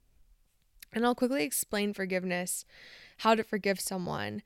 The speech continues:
And I think this will help a lot 'cause this helped me a lot a couple months ago when I first learned how to actually forgive someone. Basically, what you do is <laughs> realize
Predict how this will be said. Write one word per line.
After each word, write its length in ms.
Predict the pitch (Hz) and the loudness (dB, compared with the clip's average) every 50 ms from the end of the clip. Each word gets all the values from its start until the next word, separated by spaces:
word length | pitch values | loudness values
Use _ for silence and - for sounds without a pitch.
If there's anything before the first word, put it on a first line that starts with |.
| _ - - - - _ _ _ _ _ _ - | _ -20 -20 -20 -20 _ _ _ _ _ _ -2
And 200 | 208 208 202 196 | 0 2 2 2
I 60 | 208 | 2
think 200 | - - 226 226 | 0 -2 -2 -2
this 180 | 233 233 - - | -2 -2 -2 -2
will 80 | 214 | -4
help 240 | 196 214 202 196 - | -2 -2 -2 -2 -2
a 40 | 202 | -2
lot 220 | 202 190 180 - | 0 0 0 -2
'cause 160 | - - 214 208 | -4 -8 -8 -8
this 120 | 202 - | -8 -6
helped 280 | - - 214 - - - | -4 -4 -4 -4 -4 -4
me 220 | 202 202 214 220 | -2 0 2 0
a 80 | 208 196 | 0 0
lot 320 | 190 180 - 98 - - _ - | -2 -4 -4 -6 -8 -10 _ -18
a 40 | |
couple 220 | - - 208 - 214 | -12 -10 -6 -4 -2
months 300 | 208 196 190 196 - - | 0 0 0 0 -2 -4
ago 220 | - 196 196 202 | -4 -4 -2 -2
when 100 | 196 190 | -2 -2
I 60 | 190 | -4
first 260 | 190 - 196 196 - 196 | -4 -4 -6 -6 -6 -6
learned 260 | 196 190 185 185 - | -6 -4 -4 -6 -6
how 220 | - 196 185 180 | -4 -4 -4 -4
to 100 | 190 - - - | -4 -4 -4 -2
actually 380 | 170 185 185 - - 208 202 | -2 -2 -2 -2 -4 -4 -4
forgive 340 | - - 180 180 220 247 240 | -4 -6 -6 -2 -2 -2 -2
someone. 480 | - - - - 71 - - - - - - _ - - - - - _ _ _ _ _ _ _ _ _ _ _ _ _ _ _ _ _ _ _ _ _ _ _ _ _ _ | -2 -4 -6 -6 -8 -8 -8 -8 -12 -14 -18 _ -20 -20 -20 -20 -20 _ _ _ _ _ _ _ _ _ _ _ _ _ _ _ _ _ _ _ _ _ _ _ _ _ _
Basically, 500 | - 294 320 302 - 392 370 - 302 277 | 6 8 8 6 4 2 2 2 2 4
what 160 | 254 254 233 | 6 6 4
you 100 | 233 233 | 4 2
do 380 | 196 - - 60 - - - 220 - - - - _ _ _ _ _ _ _ _ _ _ _ _ _ | -2 -2 -4 -4 -4 -6 -8 -12 -16 -20 -20 -20 _ _ _ _ _ _ _ _ _ _ _ _ _
is 580 | 226 226 214 208 208 202 202 202 - - - - - _ | 4 6 6 6 6 6 4 2 0 -2 -4 -6 -12 _
<laughs> 140 | _ - _ | _ -2 _
realize 640 | 247 285 311 294 240 190 180 185 180 196 208 - - | 10 10 12 12 12 10 8 6 4 2 0 -2 -6